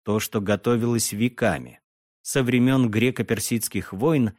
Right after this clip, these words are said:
греческий мир и Персидская империя занимались своеобразным перетягиванием каната.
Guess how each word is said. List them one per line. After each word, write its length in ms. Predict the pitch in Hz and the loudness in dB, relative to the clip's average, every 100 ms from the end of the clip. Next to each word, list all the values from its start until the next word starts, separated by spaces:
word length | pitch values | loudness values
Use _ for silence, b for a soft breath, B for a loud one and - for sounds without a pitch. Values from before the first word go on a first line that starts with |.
| b _ - | b _ -18
греческий 720 | 76 95 185 - 151 - 143 | -2 0 2 0 -6 -2 2
мир 240 | 131 180 | 4 4
и 40 | 143 | 2
Персидская 720 | 123 110 - 131 - 98 90 | 0 -2 0 -2 -2 0 0
империя 640 | 80 80 180 160 143 120 - _ | 0 2 2 4 2 0 -4 _
занимались 640 | - 117 190 196 196 175 139 | -6 0 2 4 4 2 0
своеобразным 1040 | - 123 127 120 101 92 170 170 123 135 | -2 0 2 4 2 2 2 2 4 2
перетягиванием 960 | 120 117 107 92 113 98 98 95 92 87 | 4 4 2 2 0 2 2 4 4 2
каната. 640 | 82 87 80 65 - 57 | 0 -2 -2 -6 -12 -18